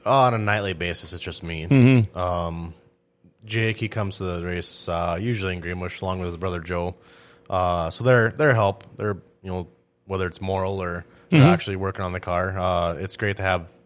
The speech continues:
Speaker 1: someone there sometimes. Uh, but most of the time when I'm traveling, whether it's to Glendon, Fargo, uh, once in a while I'll get some help in Grand Forks, but, or nothing really in Devil's Lake. But, uh,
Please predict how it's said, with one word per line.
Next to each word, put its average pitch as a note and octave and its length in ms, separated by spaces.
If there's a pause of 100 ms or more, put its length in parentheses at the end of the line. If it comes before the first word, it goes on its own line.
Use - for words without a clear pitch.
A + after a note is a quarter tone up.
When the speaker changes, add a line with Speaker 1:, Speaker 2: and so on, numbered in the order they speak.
(140)
Speaker 1:
someone F#2 440
there F2+ 160
sometimes. F2+ 540 (380)
Uh, F2+ 180
but F#2+ 140
most C#3+ 260
of - 60
the C3 60
time A2+ 120
when G#2+ 80
I'm F#2+ 100
traveling, F#2 460
whether F2+ 160
it's - 120
to F#2 60
Glendon, E2+ 600 (200)
Fargo, E2 640 (400)
uh, D#2 380 (260)
once A2 260
in G#2 80
a - 20
while F2+ 380
I'll F2+ 100
get F2 160
some F2+ 140
help F2 220
in F2 60
Grand E2+ 200
Forks, F2 320
but, E2+ 240
or F2 160 (300)
nothing F#2+ 380
really F2+ 200
in E2+ 120
Devil's E2+ 260
Lake. E2+ 240
But, E2+ 120
uh, E2 200